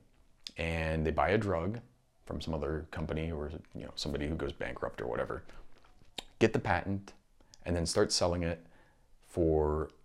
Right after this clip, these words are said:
a much larger profit margin. Didn't develop the drug. People need that drug. They were already making money, and yet, you know, we're going to financialize it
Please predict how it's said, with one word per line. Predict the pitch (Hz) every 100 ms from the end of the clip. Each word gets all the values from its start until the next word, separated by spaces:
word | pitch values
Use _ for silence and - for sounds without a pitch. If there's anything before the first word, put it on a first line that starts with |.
| _ - -
a | 80
much | 82 82 87 95 -
larger | 85 80 87
profit | - - -
margin. | - - - - - _ _ - -
Didn't | 185 226
develop | 190 185 180
the | 160
drug. | 160 147 151 - - - - - _ - - -
People | - 156 151
need | 131 123
that | 123 -
drug. | 117 117 113 - - - - - -
They | 87
were | 90 95
already | 120
making | 123 110 107 101
money, | 92 92 92 92 - - - - -
and | 85 82 78 82
yet, | 85 78 -
you | 82
know, |
we're | 76
going | - 85 85
to | 82 80 80 78 -
financialize | 78 80 - 76 71 69
it | 69